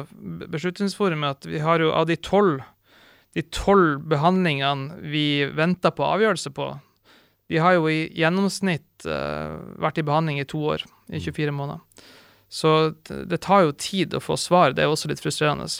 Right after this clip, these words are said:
Speaker 2: Mm.
Speaker 1: Men, men det gjør det jo desto viktigere med å, å, å være med i kliniske studier. Så når vi har jo nå fem pasienter som får dette i den ene kliniske studien, og så har vi,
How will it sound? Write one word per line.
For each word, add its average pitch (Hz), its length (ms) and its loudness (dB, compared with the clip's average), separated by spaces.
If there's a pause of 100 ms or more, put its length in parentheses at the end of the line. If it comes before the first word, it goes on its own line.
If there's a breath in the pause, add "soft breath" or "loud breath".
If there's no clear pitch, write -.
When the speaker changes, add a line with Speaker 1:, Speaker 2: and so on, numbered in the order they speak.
Speaker 2:
Mm. 120 160 -2 (440 loud breath)
Speaker 1:
Men, 185 200 6
men 190 120 8
det 196 80 10
gjør 220 120 10
det 208 80 6
jo 175 40 6
desto 196 320 2
viktigere 175 440 6
med 151 460 2
å, 147 400 2 (320 loud breath)
å, 156 140 -2 (200)
å 151 260 -2
være 175 180 6
med 185 120 8
i 135 80 -2
kliniske 160 360 2
studier. 180 400 2
Så - 140 -8
når 165 100 0
vi 165 120 4
har 180 160 8
jo 170 80 6
nå 180 120 4
fem 202 360 2
pasienter 151 680 0
som 143 220 -6
får 147 220 -2
dette - 320 -6 (100)
i 151 60 -4
den 151 160 -2
ene 160 180 2
kliniske 139 360 -8
studien, 143 320 -6
og 147 100 -6
så 170 120 -2
har 156 140 2
vi, 147 140 -2